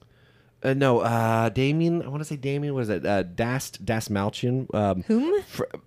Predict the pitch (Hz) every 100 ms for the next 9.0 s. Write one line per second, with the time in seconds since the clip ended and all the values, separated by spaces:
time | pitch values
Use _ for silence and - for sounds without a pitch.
0 | _ - - 175 165 170 180 156 170 156
1 | 127 107 147 151 151 139 113 92 69 82
2 | 131 123 123 131 143 143 - - 120 104
3 | 190 240 - - 196 180 147 139 120 120
4 | 117 113 113 - 104 104 98 95 - 120
5 | 123 120 117 - 107 107 - 110 104 104
6 | - 110 107 107 104 117 113 101 - 113
7 | 123 - 117 104 95 - 90 101 120 -
8 | 104 104 98 - 123 101 87 104 104